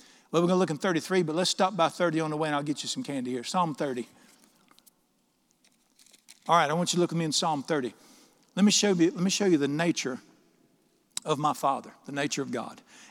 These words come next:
And I'm gonna show you the nature of Satan also. 'Cause the Bible is a book that teaches us about God and reveals His nature.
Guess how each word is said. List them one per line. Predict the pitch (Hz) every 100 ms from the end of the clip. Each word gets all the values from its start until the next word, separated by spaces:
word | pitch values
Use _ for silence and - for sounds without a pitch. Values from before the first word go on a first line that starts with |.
| -
And | 165
I'm |
gonna | 180
show | 185 196
you |
the | 170
nature | 175 170 147
of | 123
Satan | - 160 147 135
also. | 127 - - - - _ _ - - _
'Cause | - 143
the | 139
Bible | 170 208 208
is | 220 190
a |
book | 175 170 139
that | 151
teaches | 180 165 131
us | 135
about | 139 147 165
God | 156 143
and | 135
reveals | 131 139 131
His | 135
nature. | 135 139 139